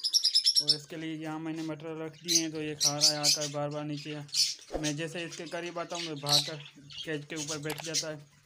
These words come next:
और ये भी जोड़ा देखें, इनका भी माशाल्लाह बच्चा काफ़ी बड़ा हो गया है।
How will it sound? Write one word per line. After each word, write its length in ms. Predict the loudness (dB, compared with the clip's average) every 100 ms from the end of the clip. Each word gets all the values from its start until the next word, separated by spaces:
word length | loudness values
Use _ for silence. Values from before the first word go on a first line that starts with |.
| -20 _ _ _ _ _ -8
और 160 | -4
ये 140 | -2 -2
भी 120 | -2
जोड़ा 260 | 0 0 0
देखें, 580 | -2 -4 -6 -8 -10
इनका 260 | -12 -10 -8
भी 80 | -6
माशाल्लाह 360 | -6 -6 -4
बच्चा 340 | -4 -4 -4 -2
काफ़ी 280 | -2 -4 2
बड़ा 200 | 4 6
हो 120 | 6
गया 200 | 6 6
है। 120 | 6